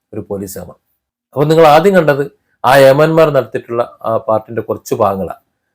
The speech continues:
പക്ഷെ അതിന്റെ കാരണം പറഞ്ഞപ്പോഴാണ് ഞെട്ടിയത്. അവിടെ എം എൽ എ ഉണ്ട്, എം പി ഉണ്ട്,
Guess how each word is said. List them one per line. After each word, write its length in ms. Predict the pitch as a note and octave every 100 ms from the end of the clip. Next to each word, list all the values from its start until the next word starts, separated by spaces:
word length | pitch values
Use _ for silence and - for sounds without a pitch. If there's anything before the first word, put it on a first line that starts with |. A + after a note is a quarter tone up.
| _ _ -
പക്ഷെ 180 | F3+ G#3+
അതിന്റെ 280 | G3 F#3+ F#3+
കാരണം 380 | D3+ D#3 G3 G#3
പറഞ്ഞപ്പോഴാണ് 460 | D#3+ C3+ B2 A2+ A2
ഞെട്ടിയത്. 380 | F#2+ - - - _ _ _ _ _ _ _ -
അവിടെ 180 | D#3+ F#3+
എം 240 | D3 D#3
എൽ 140 | F#3+ E3+
എ 40 |
ഉണ്ട്, 200 | A2 G2 G#2 _ _ _ B2+
എം 340 | C#3 D#3 F3
പി 140 | G3
ഉണ്ട്, 200 | B2 G2